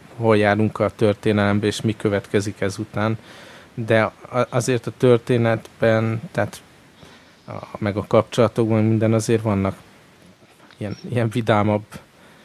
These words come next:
elemek is, és nem, nem az az igazán sötét, nyomasztó dolog ez, nem? Tehát vannak egészséges karakterek, társak,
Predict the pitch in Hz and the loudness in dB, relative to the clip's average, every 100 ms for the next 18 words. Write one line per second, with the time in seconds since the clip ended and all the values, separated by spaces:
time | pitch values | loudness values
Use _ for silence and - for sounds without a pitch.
0 | - - - - 107 101 104 101 113 - | -20 -20 -20 -6 0 2 2 0 -4 -2
1 | 107 117 107 113 110 104 104 107 104 104 | -2 -2 0 2 2 2 -2 -2 0 0
2 | 104 98 - 104 - 104 95 - 104 98 | 0 -2 0 -2 -2 -4 -4 0 0 2
3 | 95 - 101 101 98 98 101 101 104 - | -2 -4 -4 -2 -2 -2 -4 -2 -4 -2
4 | 104 - 110 101 - 104 110 104 113 101 | -4 2 2 2 2 0 0 -2 -4 -4
5 | 95 - 110 101 - - 101 98 95 - | -6 0 2 4 2 -2 0 2 -2 -6
6 | - - - - 110 98 98 - 107 98 | -20 -20 -18 -8 0 0 0 -2 -2 -2